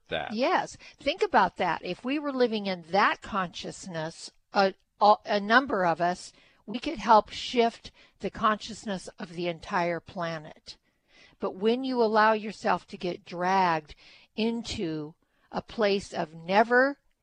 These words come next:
Speaker 2: nothing's ever quite right in your life, you live in struggle, you live in anxiety, and you live with a lot of physical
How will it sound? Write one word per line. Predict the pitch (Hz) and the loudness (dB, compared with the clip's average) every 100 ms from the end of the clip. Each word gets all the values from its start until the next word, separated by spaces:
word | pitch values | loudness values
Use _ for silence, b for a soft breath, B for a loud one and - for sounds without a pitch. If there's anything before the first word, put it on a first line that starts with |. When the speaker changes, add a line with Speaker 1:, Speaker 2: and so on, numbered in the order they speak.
| - | -14
Speaker 2:
nothing's | 190 202 240 277 247 220 - | -6 0 0 0 -10 -8 0
ever | 202 190 202 - | 2 2 -2 -4
quite | - 202 180 185 _ - | -2 0 0 -4 _ -16
right | 170 175 156 - | -4 -2 -2 -6
in | 180 170 | -12 -10
your | 165 170 | -8 -6
life, | 165 160 143 - - - b b b b b b | -4 -4 -4 -10 -20 -20 b b b b b b
you | 180 180 | -8 -2
live | 185 175 | -2 -2
in | 160 | -6
struggle, | 147 - - 180 175 185 202 - _ _ _ _ - | -8 -16 -4 -2 0 -2 -4 -8 _ _ _ _ -14
you | 180 160 | -10 -4
live | 175 165 | -4 -4
in | 156 - _ - | -10 -14 _ -8
anxiety, | 190 170 160 - 175 190 175 - 185 156 165 _ b b b b b - | -6 -6 -6 0 2 2 0 -4 -12 -12 -14 _ b b b b b -6
and | 196 | -4
you | 185 | -4
live | 185 220 | 2 2
with | 233 208 | 0 -4
a | 190 | -4
lot | 160 170 185 180 | -2 2 2 0
of | |
physical | - - 208 208 - 185 156 | -6 -4 -4 -2 -6 -4 -4